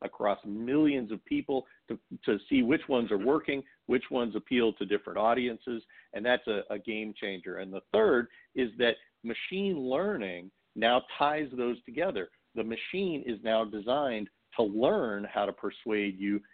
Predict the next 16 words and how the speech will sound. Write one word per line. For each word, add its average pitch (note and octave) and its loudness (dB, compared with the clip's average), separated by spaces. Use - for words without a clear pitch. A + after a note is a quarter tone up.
using A2+ 0
personalized G2 -2
information. G2 -4
And A#2 4
fourth, B2+ 4
we B2 2
are A#2+ 2
now A2+ 0
talking B2 -2
to G#2+ -10
that G2+ -4
machine. G2+ -10
So A2 0
we C3 4
are A2 2
having D#3+ -4